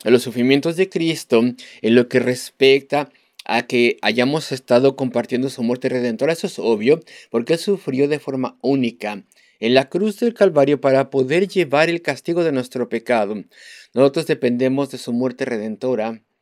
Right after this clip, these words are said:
para limpiar el pecado y tener nueva vida y salvación. Nosotros no podemos compartir eso.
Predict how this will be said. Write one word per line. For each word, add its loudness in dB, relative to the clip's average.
para -2
limpiar -2
el -2
pecado -2
y -6
tener 0
nueva 0
vida -2
y -2
salvación. -6
Nosotros -4
no -4
podemos -2
compartir -6
eso. -4